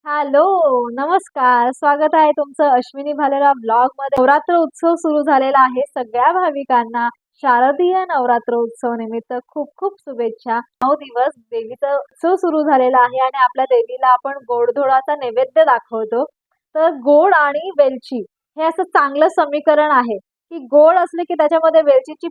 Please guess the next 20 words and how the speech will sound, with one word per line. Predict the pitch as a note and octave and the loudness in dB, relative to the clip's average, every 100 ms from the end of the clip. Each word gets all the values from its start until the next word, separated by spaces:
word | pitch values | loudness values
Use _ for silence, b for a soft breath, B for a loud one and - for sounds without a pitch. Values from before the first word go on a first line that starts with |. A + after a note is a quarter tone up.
| - | -4
पूड | D4+ D4+ B3 | -4 -4 0
येतेच, | B3 A3 A3+ - _ _ _ _ - | -2 0 -2 -2 _ _ _ _ -8
पण | D#4+ E4 | -6 -2
ती | F#4 | 0
वेलचीची | D#4 C#4+ B3+ E4+ F#4+ | 4 2 2 -2 -2
पूड | F#4 - D#4+ F#4+ G#4+ | -2 -6 -2 0 2
करताना | D#4 C#4 C#4 C#4 | 0 2 -2 0
आपल्याला | C4+ C4+ C#4 C#4+ | 0 0 0 2
इतकं | C#4+ C#4 _ _ - C#4 C#4 C#4+ D4+ D#4 B3+ A3+ | 2 0 _ _ -8 0 2 4 4 2 -2 -16
घाम | G#3 A#3 B3 D4+ F4 | -10 -4 -2 -2 0
येतो. | C4 - A#3 A#3+ _ _ _ | 0 2 2 2 _ _ _
घाम | A3 C4+ D#4 F4+ | -6 2 2 2
म्हणजे | F#4+ E4 E4+ | -4 -2 -4
इतका | - E4 | -2 -6
पेशन्स | F#4 D#4+ C#4 - D#4 - G#4 | -2 0 0 2 -2 0 0
ठेवावा | E4+ D4+ C#4+ | 2 4 4
लागतो. | C#4 B3 - B3 B3+ F4+ F#4 A#3+ | 4 0 -2 -8 -6 -6 -8 -2
एकतर | B3+ - D4+ D4 | -2 -2 0 2
आपली | C4 C4+ C#4+ | 0 -2 -12
नखं | B3+ A#3+ - | -4 -4 0